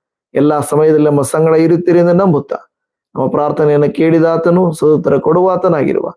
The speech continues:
ಯೇಸುವಿನ ಪರಿಶುದ್ಧ ನಾಮದಲ್ಲಿ ಪ್ರಾರ್ಥಿಸ್ತೇವೆ ತಂದೆ. ಆಮೇನ್, ಆಮೇನ್, ಆಮೇನ್.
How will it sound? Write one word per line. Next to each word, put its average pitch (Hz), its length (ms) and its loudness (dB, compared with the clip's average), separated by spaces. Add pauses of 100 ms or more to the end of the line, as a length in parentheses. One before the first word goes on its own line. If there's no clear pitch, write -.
(500)
ಯೇಸುವಿನ 190 520 2
ಪರಿಶುದ್ಧ 202 500 0
ನಾಮದಲ್ಲಿ 143 520 0
ಪ್ರಾರ್ಥಿಸ್ತೇವೆ 139 880 0
ತಂದೆ. - 600 -8 (560)
ಆಮೇನ್, 175 540 0 (100)
ಆಮೇನ್, 139 380 -2 (100)
ಆಮೇನ್. 180 180 -14